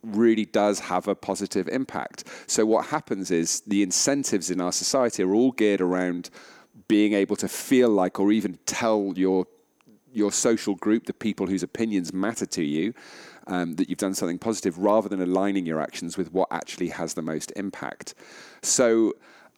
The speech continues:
I mean, it was, and, and I do really support the W S L's intention behind trying to raise awareness about ocean plastics, but they recently had the campaign that I s-, spoke about before, and I apologise, W S L, if I'm mischaracterising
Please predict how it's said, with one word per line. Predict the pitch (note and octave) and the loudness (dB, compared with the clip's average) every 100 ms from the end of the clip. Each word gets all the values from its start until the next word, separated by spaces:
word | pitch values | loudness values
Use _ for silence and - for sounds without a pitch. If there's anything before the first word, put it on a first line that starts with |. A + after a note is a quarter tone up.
| - | -2
I | A#2 | 0
mean, | A#2 | 2
it | A2+ - | 2 2
was, | A#2 - | 2 2
and, | A#2 A2+ | 0 0
and | A2 | 2
I | A2+ A2+ - | 2 0 -2
do | - B2+ B2+ | 2 6 6
really | G#2+ A2 G#2+ G#2 - _ _ | 6 6 6 4 0 _ _
support | - - - A#2 A2+ - | -4 -2 -2 2 2 2
the | G#2 | 0
W | G2 F#2 F#2+ | 0 2 2
S | F2+ - | 0 0
L's | F#2+ F#2 | 0 0
intention | G2 F2 - G2+ F#2+ - A2 G#2+ | -2 -4 -6 -4 -4 -4 -4 -4
behind | F#2 - - G2 F#2+ F2+ - | -6 -6 -4 0 0 -2 -6
trying | G2+ | -6
to | E2+ | -4
raise | E2+ F2 F2 | -2 0 0
awareness | F2 D#2 E2+ F#2+ G2 | -2 -2 -2 -2 -4
about | G#2 F#2 - | -2 -2 -2
ocean | G2 - G2 | -2 -4 -6
plastics, | - A2 - C3+ - - - - - | -6 -4 -2 -4 -6 -12 -14 -18 -4
but | A2 | 0
they | G2 | 2
recently | F#2+ A#2+ - F#2+ | 4 2 2 0
had | F#2 F#2+ | -2 -4
the | F#2+ | -6
campaign | E2 - B2 A2 | -10 -6 -4 -4
that | F2 | -2
I | D#2+ E2+ - | -2 -2 -4
s-, | - - _ - | -8 -10 _ -8
spoke | - F#2 | -4 -2
about | F#2 - | -2 -4
before, | - G#2+ F#2 - | -2 2 2 2
and | F#2+ - | 0 0
I | |
apologise, | G#2 - B2 A2 G2 F#2 | -2 0 -2 0 0 0
W | F#2+ F#2 | 0 0
S | - | 0
L, | F#2+ | -2
if | F#2 | -2
I'm | F2 | -4
mischaracterising | F#2 - - F2 - F#2 E2+ E2+ D#2+ D#2 | -4 -4 -2 -2 -2 0 0 0 -4 -6